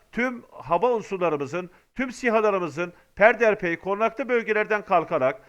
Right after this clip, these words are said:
iki yüzer tane, iki yüz ellişer tane bölgede hava unsurlarıyla, hazır mühimmatlarıyla düşmanın belirlenen tüm hedefleri ve sonradan etki edilip tespit edilen tüm hedefleri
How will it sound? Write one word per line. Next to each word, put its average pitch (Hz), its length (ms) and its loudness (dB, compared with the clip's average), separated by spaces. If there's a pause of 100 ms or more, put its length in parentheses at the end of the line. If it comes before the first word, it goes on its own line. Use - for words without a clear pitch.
(160)
iki - 200 -10
yüzer 233 600 0
tane, 160 280 0
iki 175 200 -10
yüz 202 120 -6
ellişer 233 400 0
tane 196 440 0 (280)
bölgede 214 380 2
hava 190 400 2
unsurlarıyla, 160 800 -4 (180)
hazır 202 300 0
mühimmatlarıyla 202 840 0
düşmanın 139 420 -6 (300)
belirlenen 233 460 2
tüm 262 200 -6
hedefleri 143 580 -2 (220)
ve 175 100 -4
sonradan 233 500 0
etki 208 280 -6
edilip 170 540 -4
tespit 190 300 -8
edilen 180 300 -6
tüm 247 120 -6
hedefleri 156 560 -2